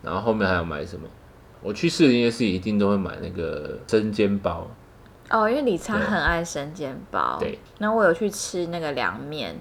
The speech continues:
Speaker 2: 好朋友凉面。
Speaker 1: 嗯，士林夜市有两家凉面嘛，
Speaker 2: 嗯。
Speaker 1: 你是好朋友派的嘛？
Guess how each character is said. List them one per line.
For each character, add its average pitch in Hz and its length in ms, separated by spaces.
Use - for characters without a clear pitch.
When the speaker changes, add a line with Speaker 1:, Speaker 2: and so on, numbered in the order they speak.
Speaker 2:
好 196 240
朋 185 280
友 202 160
凉 123 260
面。 135 380
Speaker 1:
嗯， 95 300
士 127 140
林 117 120
夜 110 40
市 107 100
有 104 100
两 95 180
家 95 220
凉 90 220
面 85 220
嘛， 80 140
Speaker 2:
嗯。 185 80
Speaker 1:
你 185 40
是 107 140
好 90 160
朋 95 140
友 85 160
派 - 140
的 - 200
嘛？ - 60